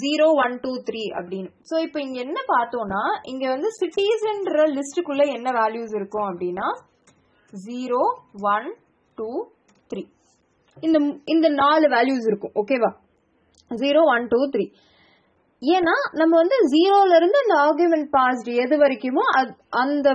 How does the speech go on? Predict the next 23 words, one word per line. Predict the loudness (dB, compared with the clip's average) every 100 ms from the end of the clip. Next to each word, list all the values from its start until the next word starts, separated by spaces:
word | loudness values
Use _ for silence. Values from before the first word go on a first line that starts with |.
| 4
வேல்யூஸ் | 4 4 2 0
வரைக்கும் | -2 0 -2 -4 -6 -4
இந்த | 0 0
லிஸ்டுக்குள்ள | 0 -2 0 0 0 -2 _ _ _ _ _ _ _ -8 0
கொடுத்துரும், | 2 2 -2 -2 -2
இந்த | 0 0
ரேஞ்சுன்ற | 0 0 -2 0 2 4
ஒரு | 4 0 -2 _ -10
கீவேர்டு. | -6 -4 -4 -6 -10 -8
ஓகே, | -6 -8 _ _ _ _ _ _ _ _ _ _ _
then | -2 -2 -2 -10 _ -2
நம்ம | 0 2 0
வந்து | 0 0 0 0
நீங்க | 0 4 6
லி-, | 6 4 2 -6 -4
சிட்டிஸை | 0 2 2 2
பிரிண்ட் | 2 4 2
பண்ணி | 2 2
பார்த்தாலும் | 0 -2 2 2
உங்களுக்கு | 2 0 -2
ஜீரோ, | 0 0 0
ஒன், | 0
டூ, | -2